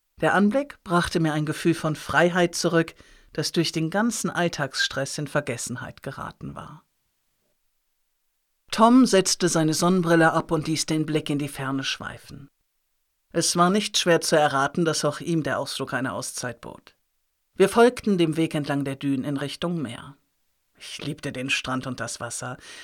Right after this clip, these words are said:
Es gab nichts Schöneres, als mit dem Board über die Wellen zu gleiten und sich vom Wind davon tragen zu lassen. Leider war jetzt nicht die richtige Jahreszeit, um den Sport auszuüben, obwohl sich der November in diesem Jahr von seiner milden Seite zeigte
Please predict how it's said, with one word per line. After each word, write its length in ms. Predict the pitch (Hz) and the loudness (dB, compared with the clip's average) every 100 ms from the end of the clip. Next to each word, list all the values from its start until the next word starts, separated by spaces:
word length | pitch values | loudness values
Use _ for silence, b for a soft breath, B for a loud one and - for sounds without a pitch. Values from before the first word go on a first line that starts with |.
| B | B
Es 160 | 202 - | -2 4
gab 240 | 220 214 | 4 4
nichts 340 | 208 208 - - | 4 4 2 2
Schöneres, 540 | 233 226 208 175 - | 6 6 6 4 2
als 180 | 165 - | 0 0
mit 120 | 160 | -2
dem 200 | 160 151 | -2 0
Board 320 | 165 170 185 | 6 6 6
über 140 | 165 156 | 2 0
die 160 | 147 | 0
Wellen 260 | 170 190 190 | 2 2 2
zu 160 | - 165 | 0 0
gleiten 540 | 165 165 165 170 165 B B B | 2 2 2 0 -2 B B B
und 140 | 156 | 0
sich 180 | 170 - | 0 0
vom 260 | 156 147 170 | -2 0 2
Wind 180 | 165 160 | 2 2
davon 320 | 151 151 139 | 0 0 -2
tragen 420 | - 131 - 120 | -4 -6 -6 -8
zu 180 | - 113 | -10 -10
lassen. 500 | 117 104 - 127 - _ _ _ _ _ _ _ _ _ - | -10 -10 -12 -16 -20 _ _ _ _ _ _ _ _ _ 2
Leider 380 | 185 170 185 190 | 6 6 4 4
war 100 | 185 | 6
jetzt 400 | 175 175 - 190 | 6 2 0 0
nicht 240 | 175 - | -2 0
die 60 | 180 | 0
richtige 360 | 175 - 196 | 0 -2 2
Jahreszeit, 640 | 208 175 151 147 - 151 143 | 4 4 4 0 -2 -2 -2
um 80 | 143 | -2
den 140 | 139 | -2
Sport 320 | - 147 139 | -2 -2 -2
auszuüben, 840 | 131 135 - 156 147 139 147 147 - _ _ | -4 -6 -4 -4 -4 -4 -6 -8 -12 _ _
obwohl 280 | 196 254 320 | -4 2 2
sich 160 | 320 - | 2 0
der 100 | 208 | 0
November 400 | 175 147 143 190 | 0 0 0 2
in 80 | 226 | 2
diesem 260 | 214 185 | 2 0
Jahr 200 | 156 147 | 0 0
von 160 | - 226 | 0 2
seiner 260 | 214 208 | 4 6
milden 340 | 196 185 175 160 | 6 4 2 0
Seite 320 | 143 139 143 | 0 -2 -4
zeigte 540 | - 147 143 - 156 | -4 -4 -2 -2 -2